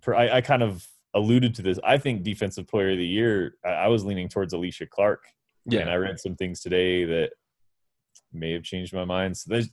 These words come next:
Speaker 1: I, I just think it's a great time to be covering the league. It's nice to see so much excitement about it. Um, The Athletic is,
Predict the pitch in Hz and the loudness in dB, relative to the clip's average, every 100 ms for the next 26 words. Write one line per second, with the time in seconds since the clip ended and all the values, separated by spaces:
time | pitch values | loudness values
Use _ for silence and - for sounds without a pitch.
0 | _ _ - 131 135 135 147 156 160 151 | _ _ 0 2 4 4 2 2 2 4
1 | 139 110 127 147 - - 135 127 117 117 | 2 0 0 0 0 -2 0 0 0 2
2 | 110 127 131 135 139 135 - 107 - 98 | 2 2 2 4 4 2 -2 -10 -10 -2
3 | 104 113 - 110 113 110 117 104 101 - | -2 -2 -4 -6 -4 -2 -2 -4 -6 -2
4 | 101 95 101 92 85 95 110 104 - - | -2 0 -4 0 2 4 4 0 -4 -6
5 | 87 82 80 95 - 85 85 98 101 92 | -4 -4 -2 -2 -2 -2 0 0 -2 -6